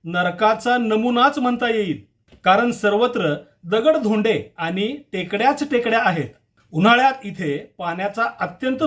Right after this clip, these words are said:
तुटवडा असतो, याचा इथल्या रहिवाशांना अत्यंत त्रास होतो.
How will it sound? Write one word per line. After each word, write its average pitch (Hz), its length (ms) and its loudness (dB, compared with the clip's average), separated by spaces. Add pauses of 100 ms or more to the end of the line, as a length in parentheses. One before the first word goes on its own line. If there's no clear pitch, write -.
(100)
तुटवडा 254 340 4
असतो, 151 440 -4 (280)
याचा 160 480 2 (240)
इथल्या 208 400 2
रहिवाशांना 214 640 0 (340)
अत्यंत 285 460 -2
त्रास 220 360 4
होतो. 143 360 -8